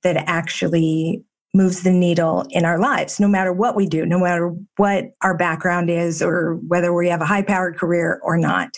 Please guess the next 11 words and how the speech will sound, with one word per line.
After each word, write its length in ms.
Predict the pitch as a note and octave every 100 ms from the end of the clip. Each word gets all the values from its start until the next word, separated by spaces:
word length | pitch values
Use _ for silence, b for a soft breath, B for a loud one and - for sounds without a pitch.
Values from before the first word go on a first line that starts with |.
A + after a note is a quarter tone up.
| B B B B B B B _ _ -
And 460 | G#3 G3 F#3 F#3 -
by, 800 | F3+ F#3+ F#3 F3+ F3+ F3 E3+ - - _ - -
uh, 60 | - A3
getting 320 | D#3 G#3 A3 F#3+
rid 460 | F#3+ A3+ G#3+ F#3+ -
of 420 | - E3+ E3 E3 - _
all 280 | - F3+ G3
of 140 | G#3+ G3
the 80 |
things 640 | G3 G#3 B3+ G#3 G3 G3 -
that 360 | F3+ E3+ E3+